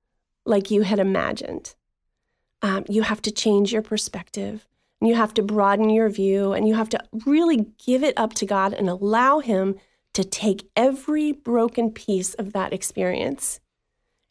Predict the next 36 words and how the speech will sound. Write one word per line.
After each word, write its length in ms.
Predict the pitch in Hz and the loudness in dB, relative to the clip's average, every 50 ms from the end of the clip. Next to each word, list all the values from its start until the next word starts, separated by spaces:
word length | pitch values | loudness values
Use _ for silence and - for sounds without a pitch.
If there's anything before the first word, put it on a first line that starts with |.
| - | -2
and 160 | - 220 214 208 | 0 0 2 2
to 120 | - 226 | 2 0
use 340 | 208 202 202 226 226 226 220 | 0 2 2 2 2 2 2
it. 160 | 190 170 - - | 0 0 0 0
And 100 | 220 220 | 2 2
the 80 | 214 208 | 4 4
way 180 | 220 220 208 262 | 4 4 4 4
he 100 | 262 285 | 4 2
doesn't 400 | 214 247 240 233 - 302 302 - - | 2 2 0 0 0 0 -2 0 0
isn't 300 | 233 247 247 262 262 - - | 0 0 2 0 -2 0 2
always 400 | 233 226 233 226 220 233 220 - | 2 4 4 4 2 2 0 -2
to 100 | - 226 | 0 2
make 200 | 202 196 185 190 | 2 2 2 0
everything 360 | 196 190 196 190 190 190 196 | 0 0 0 0 0 0 0
okay. 440 | 185 - - - 208 - - - 311 - _ _ _ _ _ _ _ _ _ _ _ _ _ _ - | 0 -2 -4 -6 -8 -6 -8 -10 -10 -12 _ _ _ _ _ _ _ _ _ _ _ _ _ _ 0
Um, 400 | 220 220 202 190 180 196 214 - _ _ _ _ _ _ _ _ _ _ | 2 2 2 2 0 -2 -4 -8 _ _ _ _ _ _ _ _ _ _
things 260 | - 330 359 339 269 | 2 4 4 4 4
are 60 | 233 | 2
hard, 680 | 214 - - - - 254 254 - - - - - - - _ _ - | 0 -2 -6 -6 -4 -2 -2 -2 -2 -4 -6 -10 -14 -18 _ _ -6
and 140 | 247 240 254 | -2 -2 0
that's 180 | 269 277 - | -2 0 -2
okay. 500 | 285 247 - 196 202 226 202 175 - 220 - _ _ _ _ - | -2 -2 -2 -2 -2 -2 -2 -2 -4 -8 -14 _ _ _ _ -4
But 160 | - - - | -2 0 2
what 180 | 226 254 269 262 | 2 2 2 4
he's 200 | 269 269 254 - | 2 2 0 0
going 220 | - 247 226 220 | 0 0 0 0
to 100 | 220 208 | 0 -2
do 180 | 180 202 214 214 | -2 0 0 2
with 140 | 214 208 | 0 0
that 160 | 208 202 190 - | -2 -2 -4 -4
hard 540 | 202 - 202 196 190 190 - 277 311 330 - _ _ _ _ _ | -4 -2 -2 -2 0 0 -2 -4 -4 -6 -8 _ _ _ _ _
is 140 | - 226 220 - | -4 -2 -2 0
to 100 | - 208 | -2 0
use 420 | 196 202 208 247 285 320 339 330 | 0 2 2 4 4 4 2 2
that 160 | - 277 262 | 2 0 0
hard 500 | 226 - 233 220 196 185 104 107 - - | 0 -2 -2 -2 -2 -2 -4 -8 -10 -12